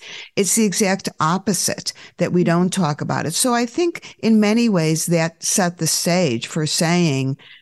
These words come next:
Speaker 1: "This is something that we are all trying to learn more about and that we are all trying to understand, and we can help each other." Where in the U S, we're still in the, "Oh, we're not gonna talk about that."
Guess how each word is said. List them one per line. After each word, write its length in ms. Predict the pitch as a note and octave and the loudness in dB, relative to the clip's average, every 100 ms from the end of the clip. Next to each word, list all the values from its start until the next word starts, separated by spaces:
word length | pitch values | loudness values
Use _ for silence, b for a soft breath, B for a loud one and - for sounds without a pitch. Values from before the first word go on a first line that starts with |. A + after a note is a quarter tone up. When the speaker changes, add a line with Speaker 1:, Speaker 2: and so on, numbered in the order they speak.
| _ | _
Speaker 1:
"This 300 | D3 F3 F3 | -2 0 2
is 140 | F#3 F3 | 0 0
something 540 | F3 E3 E3+ D#3+ D#3 | 0 0 0 0 2
that 340 | D3+ C#3+ - - | 0 -2 -6 -4
we 280 | D#3+ D#3+ D#3 | 0 2 0
are 240 | D3+ D3 | -2 0
all 180 | D#3 E3 | -2 -2
trying 260 | - E3 D#3 | 0 0 0
to 120 | D#3 | -2
learn 480 | C#3+ D3+ D#3 D3+ - | 0 0 2 0 -2
more 320 | C#3+ D3 C#3+ C#3+ | -2 0 0 -2
about 500 | D3 B2+ D3+ C4 - _ | -2 -2 -2 -2 -8 _
and 360 | D#3 D3 D3 C#3+ | 0 2 2 2
that 180 | C#3 - | 0 -2
we 220 | D3 C#3 | -2 0
are 160 | C3 C3+ | 0 0
all 140 | C#3 | -2
trying 260 | - C#3 C3+ | -4 -4 -4
to 80 | - | -2
understand, 760 | C#3+ C#3 - - C3 C#3 F3+ | -2 -2 -4 -4 -2 0 2
and 100 | D3+ | 0
we 120 | C#3+ | 0
can 140 | C#3 C#3+ | -2 0
help 260 | D#3 C3+ C#3 | 0 -2 -4
each 180 | - | -2
other." 400 | G3 G#3 D#3+ D#3 B B B _ _ | -2 0 0 0 B B B _ _
Where 140 | E3 | 0
in 100 | E3 | 4
the 100 | E3 D#3+ E3 | 4 4 2
U 140 | D#3+ | 2
S, 420 | G#3 A#3 F#3 - F3 | 2 0 0 -2 -2
we're 160 | D#3 | 0
still 460 | D#3 - F#3 E3+ E3+ | 0 0 0 2 2
in 160 | E3 | 4
the, 320 | D#3 D#3 D3+ - | 4 2 2 0
"Oh, 540 | D3+ D3 C3+ A2 G#2 C3+ | 0 0 0 -2 -4 -6
we're 140 | C3+ | -2
not 200 | C#3+ C#3+ | -2 -2
gonna 140 | C#3+ | -4
talk 300 | C3 C#3+ C3 | -2 -2 -4
about 240 | - C3 - | -4 -6 -4
that." 460 | C3 A#2+ - - | -4 -4 -6 -14